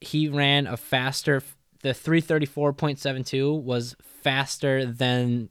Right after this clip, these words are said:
Cooper Tear's fifteen hundred meter split. I don't remember exactly what it was, but I remember it was three thirty-five point something.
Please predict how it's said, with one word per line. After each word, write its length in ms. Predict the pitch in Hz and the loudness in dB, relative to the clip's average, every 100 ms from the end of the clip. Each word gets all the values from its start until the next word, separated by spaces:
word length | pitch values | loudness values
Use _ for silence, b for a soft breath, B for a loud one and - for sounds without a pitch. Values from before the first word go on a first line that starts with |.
| - | -4
Cooper 300 | - 143 131 | -2 0 0
Tear's 800 | - 127 120 113 107 - - - b b b b b | 0 0 2 2 0 -4 -6 -8 b b b b b
fifteen 380 | - 156 135 135 | -4 -2 0 0
hundred 240 | 120 110 113 | 0 -2 -2
meter 240 | 110 110 | -2 -2
split. 340 | - 110 107 - | -4 -6 -8 -6
I 80 | 127 | -2
don't 100 | 147 | 0
remember 220 | 143 135 | 0 -2
exactly 560 | 110 113 117 123 156 | -4 -6 -6 -4 -2
what 140 | 151 151 | 0 0
it 60 | |
was, 260 | 147 170 160 | 0 0 0
but 100 | 135 | -2
I 20 | |
remember 380 | 127 127 127 123 | -2 0 0 0
it 100 | 123 | -2
was 200 | 120 113 | -4 -4
three 180 | - 127 | -4 -4
thirty-five 680 | - 117 113 - 113 110 - | -2 -6 -6 -4 -4 -6 -8
point 280 | 127 110 | -6 -6
something. 500 | - 107 101 107 107 | -6 -8 -8 -12 -14